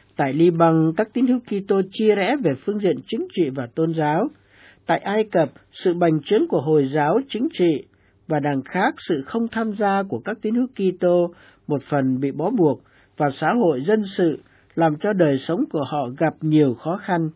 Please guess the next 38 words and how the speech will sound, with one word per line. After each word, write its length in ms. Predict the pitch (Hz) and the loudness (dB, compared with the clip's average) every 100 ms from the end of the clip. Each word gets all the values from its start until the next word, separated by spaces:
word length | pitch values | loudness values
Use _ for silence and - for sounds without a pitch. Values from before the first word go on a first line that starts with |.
| _ _ _ _ _ _ _ | _ _ _ _ _ _ _
Tại 160 | 147 131 | -4 -4
các 220 | 170 190 | -4 -4
nước 160 | 196 226 | -4 -4
khác, 360 | - 180 220 - _ - | -2 2 2 -2 _ -2
chế 180 | 190 | 0
độ 180 | 202 160 - | 2 0 -2
độc 200 | 143 - - | -6 -6 -6
đoán 400 | 151 151 165 247 | -2 0 0 -2
thúc 140 | 311 330 | -2 -2
đẩy 240 | 190 131 117 | 0 -2 0
dân 260 | 175 190 190 | -2 -2 0
chúng 280 | 175 190 320 - - _ | 0 0 -4 -10 -20 _
Kể 100 | - 170 | 2 2
cả 160 | 165 139 | 4 2
các 120 | 220 269 | 0 -2
tín 120 | 269 | 2
hữu 160 | 262 269 | 2 0
Kitô 680 | - 202 196 190 190 185 185 | -2 -6 0 2 4 4 2
phải 180 | 170 120 - | -2 -6 2
chịu 200 | 175 156 | 2 4
đựng 220 | 160 - - | 2 0 -4
tất 120 | 370 - | -6 -2
cả 200 | - 123 107 170 | -2 -2 -6 -14
trong 260 | - 202 190 185 | -6 -4 -4 -4
thinh 260 | - 220 208 | -4 0 2
lặng 220 | 165 101 - _ _ - | 0 -2 -14 _ _ -4
để 200 | 131 120 - | -4 -2 0
cứu 160 | 214 277 | 0 2
vớt 220 | 247 269 | 0 0
những 140 | 262 | -2
gì 180 | 240 139 | 0 -2
là 180 | 123 113 | -2 -6
thiết 200 | - 202 | -6 -6
yếu. 320 | - 147 160 277 _ _ _ _ _ _ _ | -4 -2 -2 -4 _ _ _ _ _ _ _
Tại 140 | - 175 | 0 2
Thổ 100 | 160 | 2
Nhĩ 260 | 131 180 269 | 0 0 0
Kỳ, 360 | - 156 147 135 | 2 4 4 0